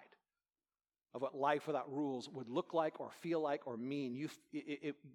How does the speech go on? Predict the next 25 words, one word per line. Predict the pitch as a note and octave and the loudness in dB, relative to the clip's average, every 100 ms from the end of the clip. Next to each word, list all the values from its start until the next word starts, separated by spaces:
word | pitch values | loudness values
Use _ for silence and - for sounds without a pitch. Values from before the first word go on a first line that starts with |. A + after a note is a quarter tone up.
| _ - | _ 4
everything | E3 F#3+ F#3+ G3 F3+ | 6 6 4 4 4
in | F3 | 4
you | D3 | 4
feels | D3+ C#3 | 2 4
like | C#3+ | 2
it | C3+ | 2
would | B2+ | -2
be | B2 | -4
crushed | - - C3 - - - - _ _ _ _ _ _ | -6 0 0 0 -6 -8 -16 _ _ _ _ _ _
because | C3 C#3 D3+ | -4 -2 4
you | |
need | F3 D3 | 4 4
to | |
prove | - - G#3 F3 | -2 2 4 4
yourself. | A2 G2 G2+ - - - _ _ _ - _ _ - | 0 -8 -10 -12 -18 -20 _ _ _ -20 _ _ -2
You | D3+ | 0
need | C#3+ | 2
to | C3+ | 0
establish | - - F3+ E3 B2+ - | 2 8 10 10 8 -4
yourself. | - - F#2 - - _ _ _ _ _ _ _ _ _ _ | -8 -10 -12 -14 -20 _ _ _ _ _ _ _ _ _ _
You | C#3+ E3+ | -2 2
need | E3 | 2
to | D3+ | 0
justify | B2+ G#2+ E3+ E3 - C3+ B2+ A#2 | -4 4 8 6 4 -4 -2 -4
yourself. | G2+ - A2 - | -6 -10 -12 -14